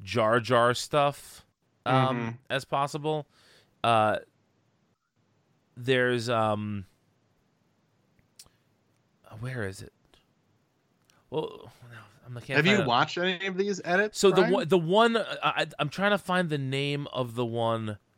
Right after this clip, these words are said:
Speaker 1: uh, that I watched. I watched one, and the, the way that they get away with it, and it, it's, it's, it's pretty genius the way they do it. I think, is it the Blackened Mantle?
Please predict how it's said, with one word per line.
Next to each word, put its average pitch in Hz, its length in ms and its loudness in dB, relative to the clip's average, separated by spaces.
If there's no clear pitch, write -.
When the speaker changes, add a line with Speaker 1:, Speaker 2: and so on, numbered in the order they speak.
Speaker 1:
uh, 104 220 0
that 104 160 -2
I 104 80 2
watched. 95 640 -6
I 120 100 2
watched 139 420 -2
one, 120 540 -2
and 120 540 -2
the, - 180 -12
the 135 200 0
way 131 420 2
that 156 200 -2
they 131 140 2
get 123 300 4
away 110 280 2
with 131 140 -2
it, - 100 -4
and 131 140 -2
it, - 140 -6
it's, - 400 -4
it's, - 460 -6
it's - 200 -6
pretty 233 540 -4
genius 131 720 -4
the 120 100 -4
way 113 200 2
they 104 160 0
do 113 280 0
it. 180 200 -2
I 143 80 0
think, 190 180 0
is 143 200 -4
it 135 80 -6
the 127 80 -4
Blackened 139 480 -4
Mantle? 156 600 -4